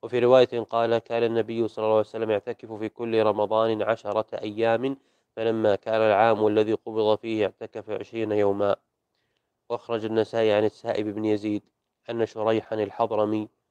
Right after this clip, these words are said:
ذكر عند رسول الله صلى الله عليه وسلم، فقال رسول الله صلى الله عليه وسلم:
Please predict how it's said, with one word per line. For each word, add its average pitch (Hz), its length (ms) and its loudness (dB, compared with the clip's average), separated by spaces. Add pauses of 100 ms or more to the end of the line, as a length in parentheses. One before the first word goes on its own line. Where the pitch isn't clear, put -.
(180)
ذكر 123 360 0
عند 113 420 2
رسول 107 460 -4
الله 110 380 4
صلى 110 240 -6
الله 110 480 2
عليه 104 160 2
وسلم، 117 540 0 (400)
فقال 113 400 -2
رسول 110 400 -2
الله 107 300 4
صلى 104 220 -8
الله 110 300 4
عليه 104 180 0
وسلم: 113 400 -2